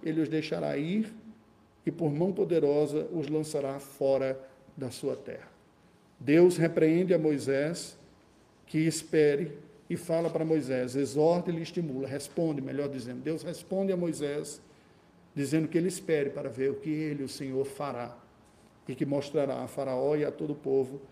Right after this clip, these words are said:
a sua libertação. A intercessão de Moisés e a resposta divina nos ensinam muito. E preste atenção, eu me dirijo a você em especial.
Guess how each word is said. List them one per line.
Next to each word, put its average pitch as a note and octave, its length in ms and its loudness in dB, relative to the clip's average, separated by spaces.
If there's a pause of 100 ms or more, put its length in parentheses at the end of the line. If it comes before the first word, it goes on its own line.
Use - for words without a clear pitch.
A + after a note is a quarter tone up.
(200)
a C#3+ 80 -6
sua - 240 -2
libertação. B2 600 -4 (1120)
A E3 120 0
intercessão E3 580 2
de G3+ 80 2
Moisés E3+ 720 2 (380)
e E3 80 2
a D3 40 2
resposta D#3+ 600 0
divina D#3 540 -2 (380)
nos F3 240 2
ensinam F3 380 0
muito. C#3 340 -2
E - 20 -10
preste C4+ 260 -2
atenção, F3+ 420 -6 (600)
eu E3+ 80 0
me F3+ 80 2
dirijo F#3+ 320 0
a - 20 2
você F3 440 -4
em D3 100 -12
especial. - 580 -10